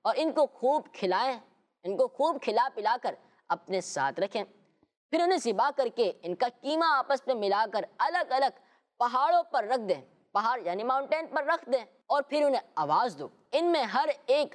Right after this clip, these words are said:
اپنی پہلی والی شکل و صورت میں بن کر تمہارے پاس آ جائے گا۔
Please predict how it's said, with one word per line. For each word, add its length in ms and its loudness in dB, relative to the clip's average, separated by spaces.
اپنی 300 -2
پہلی 380 0
والی 220 -2
شکل 300 -2
و 60 2
صورت 400 0
میں 180 -4
بن 320 -2
کر 180 2
تمہارے 360 0
پاس 480 -4
آ 160 2
جائے 260 2
گا۔ 120 2